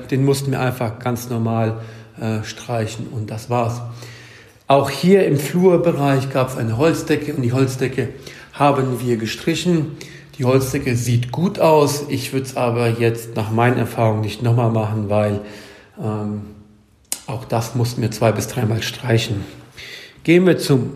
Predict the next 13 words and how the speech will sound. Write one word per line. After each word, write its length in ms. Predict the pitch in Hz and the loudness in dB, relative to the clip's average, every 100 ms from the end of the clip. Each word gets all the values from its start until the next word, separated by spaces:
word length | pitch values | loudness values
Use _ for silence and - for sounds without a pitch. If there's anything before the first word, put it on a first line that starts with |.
| - | -8
Schlafzimmer. 1040 | - 147 170 185 - - 185 175 170 156 - - - - | -2 2 4 2 -2 0 2 4 4 2 -4 -12 -16 -14
Schlafzimmer 720 | - 143 147 143 - 147 127 | -6 2 2 0 -4 -2 0
haben 160 | 120 110 | -2 -2
wir 100 | 113 | -4
genauso 640 | 113 110 123 147 127 131 | -2 0 4 4 4 0
verfahren 480 | 131 127 - 117 110 | 0 -4 -2 0 0
wie 80 | 107 | -2
mit 100 | 107 | -4
den 100 | 135 | -4
anderen 280 | 143 147 | -4 -4
Zimmern. 400 | 139 143 135 127 - - - - | -2 -2 0 -2 -4 -14 -18 0
Heizkörper 640 | 143 143 - 127 - - 160 | 2 2 2 0 0 -4 2
aufbereitet, 1040 | 151 - 143 123 123 127 123 123 113 | 2 2 -2 2 2 2 0 -4 -4